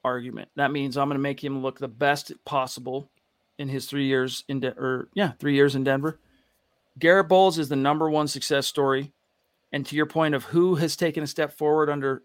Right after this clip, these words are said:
Munchak, you could argue Quinn Meinerz. I mean, they microwaved him pretty quick for a guy that came from D three, didn't play football in twenty twenty. That's it, dude. I ca-, I don't have anything else for you. Sam Bam,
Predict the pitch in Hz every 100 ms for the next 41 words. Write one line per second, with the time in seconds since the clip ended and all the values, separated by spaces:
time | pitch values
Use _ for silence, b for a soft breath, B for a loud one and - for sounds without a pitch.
0 | 139 143 139 156 156 _ _ _ _ _
1 | _ _ _ - 156 165 143 135 160 170
2 | 170 165 _ 170 151 147 160 160 143 131
3 | 135 151 151 151 147 139 131 - 156 147
4 | 156 131 - 127 127 127 123 135 123 123
5 | 139 135 - 139 135 127 _ _ _ _
6 | _ 160 160 - 147 147 147 143 139 131
7 | 143 135 123 135 127 123 120 _ _ _
8 | b b b b b b b b _ _
9 | _ _ _ _ _ _ _ _ _ _
10 | _ _ _ 156 180 190 214 208 135 135
11 | 143 - - 165 175 151 180 160 135 127
12 | 120 113 - 131 120 113 110 - 185 190
13 | 160 127